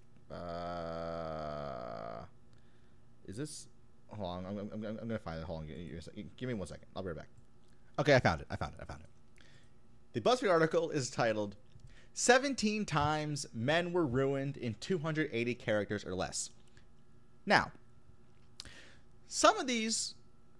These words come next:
are, are, are actually funny. Some of these I find hilarious. Some of them don't make sense. And some of them,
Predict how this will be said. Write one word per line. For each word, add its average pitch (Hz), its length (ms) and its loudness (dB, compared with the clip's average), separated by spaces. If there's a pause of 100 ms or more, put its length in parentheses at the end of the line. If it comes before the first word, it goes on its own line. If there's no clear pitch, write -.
(920)
are, 185 340 12
are, 170 260 12
are 156 240 12
actually 147 420 12
funny. 180 400 8 (1500)
Some 165 220 8
of 180 60 6
these 165 140 8
I 147 120 8
find 147 180 6
hilarious. 143 680 4 (440)
Some - 260 6
of 269 80 10
them 247 80 6
don't 170 180 8
make 143 140 2
sense. - 520 4 (960)
And 143 140 6
some 214 240 10
of 202 60 0
them, 175 440 6